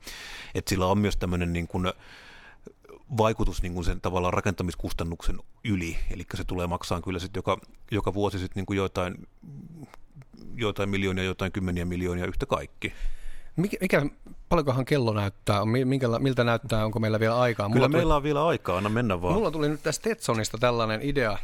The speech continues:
Speaker 2: joka päättyy kanssa, ö, ehdotukseen, että voisimme lyödä vetoa. Et mun mielestä yksi, niinku, argumentti tunnelin puolesta, mitä ei ole esitetty, on se, että kun Helsingissä ei siis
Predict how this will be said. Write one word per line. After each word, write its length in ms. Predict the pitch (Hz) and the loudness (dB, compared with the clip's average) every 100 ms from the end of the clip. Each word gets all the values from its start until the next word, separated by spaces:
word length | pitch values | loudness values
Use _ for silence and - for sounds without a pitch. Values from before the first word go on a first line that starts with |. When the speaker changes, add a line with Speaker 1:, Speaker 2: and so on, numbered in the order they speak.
| - - | -6 -6
Speaker 2:
joka 220 | 120 - 123 | -6 -2 0
päättyy 440 | 127 120 - 123 | 2 0 0 0
kanssa, 400 | 135 143 - 104 - - - | 2 2 0 -2 -6 -10 -4
ö, 380 | 117 104 104 113 - - - - | -2 0 -2 -6 -12 -14 -10 -2
ehdotukseen, 500 | 127 117 107 - 104 | 0 0 -2 -2 -2
että 160 | - | 0
voisimme 320 | 117 110 117 | 0 0 0
lyödä 220 | 113 120 123 143 | 0 0 -2 -2
vetoa. 440 | 196 - - - - - - - - - - - | -2 -4 -6 -8 -10 -16 -14 -14 -14 -16 -16 -4
Et 60 | 131 | 0
mun 100 | 185 | 0
mielestä 240 | 185 147 - - | 0 -4 -4 -2
yksi, 300 | 247 - 151 - | 0 0 -4 -2
niinku, 200 | 151 147 - - - - - - - - | 0 4 4 4 -2 -6 -2 0 0 0
argumentti 460 | 175 160 123 - | 0 2 0 0
tunnelin 360 | 120 151 127 123 | 0 2 2 0
puolesta, 420 | 151 156 117 - | 0 0 -2 -2
mitä 260 | 110 117 113 | -2 0 0
ei 180 | 151 156 | 2 2
ole 140 | 113 110 | 2 0
esitetty, 440 | 120 123 101 - | 2 0 -2 -2
on 140 | 113 113 | 0 2
se, 140 | 156 | 0
että 180 | 123 107 | 0 -2
kun 100 | 110 | 0
Helsingissä 440 | 180 160 123 - | 2 2 0 0
ei 80 | 131 | 0
siis 180 | 131 | -2